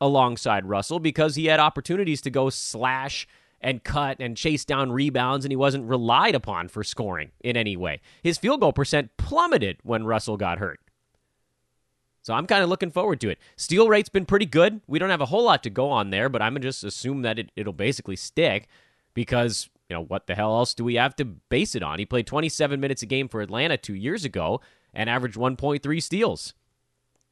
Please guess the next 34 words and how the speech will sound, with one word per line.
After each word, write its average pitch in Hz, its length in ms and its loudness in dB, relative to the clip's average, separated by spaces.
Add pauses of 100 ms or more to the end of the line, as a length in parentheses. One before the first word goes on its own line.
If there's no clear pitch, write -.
(640)
So 123 220 2
does 110 160 -2
that 131 160 2
mean 139 160 0
that 123 240 0
his 117 160 -8
per 139 180 0
thirty-sixes 143 680 -2
are, 98 120 -2
like, 87 240 -2
one 110 180 -2
point 131 240 -4
six, - 240 -4
one 131 160 0
point 131 240 -4
seven? 160 400 -2
Maybe. 175 420 0 (1200)
If - 60 -20
he's 165 140 -2
playing 220 300 2
thirty-plus 160 1120 -2
minutes 185 320 0
for 131 140 -2
the 123 60 -2
Warriors, 165 400 0
he 143 100 -4
could 160 180 -2
really 147 260 2
average 170 480 0
a 147 80 -2
steal 113 320 -4
and 156 80 0
a 160 40 -2
half. 214 420 0